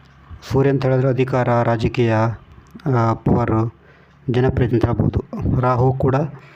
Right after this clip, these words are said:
ಒ-, ಜನಪ್ರಿಯತೆ, ಆಸೆ, ಆಕಾಂಕ್ಷೆ ಅಂತ ಹೇಳ್ಬೋದು ರಾಹು. ಇಲ್ಲಿ ಸೂರ್ಯ ಮತ್ತು ರಾಹು ಒಟ್ಟಿಗೆ ಇದ್ದಾಗ ಏನಾಗ್ತದಂದರೆ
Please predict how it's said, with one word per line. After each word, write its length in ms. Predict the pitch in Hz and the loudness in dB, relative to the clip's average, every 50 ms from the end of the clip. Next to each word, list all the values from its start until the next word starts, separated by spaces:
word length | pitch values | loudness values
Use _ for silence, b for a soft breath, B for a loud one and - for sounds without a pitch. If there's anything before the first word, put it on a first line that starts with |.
| B B B B B B B - _ - - | B B B B B B B -20 _ -8 -4
ಒ-, 160 | 151 135 131 123 | -2 0 0 0
ಜನಪ್ರಿಯತೆ, 760 | 113 131 135 143 131 - 135 127 120 131 - 120 120 120 117 117 - - - - - - - - | 0 0 0 0 0 0 0 0 -2 -2 0 0 0 0 -2 -2 -4 -6 -10 -18 -20 -10 -6 -2
ಆಸೆ, 320 | 139 135 135 - - 127 | -2 0 0 0 0 0
ಆಕಾಂಕ್ಷೆ 540 | 120 123 120 - 135 123 117 - - 127 120 | 0 0 0 0 -2 -2 0 0 0 0 2
ಅಂತ 180 | 120 113 - | 2 0 0
ಹೇಳ್ಬೋದು 380 | 120 117 107 107 107 104 117 - - - - - | 0 0 0 0 0 0 -2 -4 -8 -10 -8 -4
ರಾಹು. 320 | - 123 120 104 104 117 - - - - B B B B B B B B B B B B B - - - | -2 0 0 0 0 -2 -6 -8 -14 -20 B B B B B B B B B B B B B -16 -6 -2
ಇಲ್ಲಿ 220 | 143 131 131 135 | 0 2 2 2
ಸೂರ್ಯ 240 | 127 - - - 139 | 2 2 2 2 2
ಮತ್ತು 200 | 131 135 135 139 | 2 0 0 0
ರಾಹು 340 | 135 127 131 131 131 127 127 | 0 0 2 2 2 2 2
ಒಟ್ಟಿಗೆ 260 | 127 120 123 135 127 | 2 2 0 0 0
ಇದ್ದಾಗ 260 | 131 120 127 123 120 | 0 0 0 0 0
ಏನಾಗ್ತದಂದರೆ 540 | 135 131 123 123 123 123 - 123 117 127 143 | 0 0 0 0 0 -2 -2 0 0 0 -2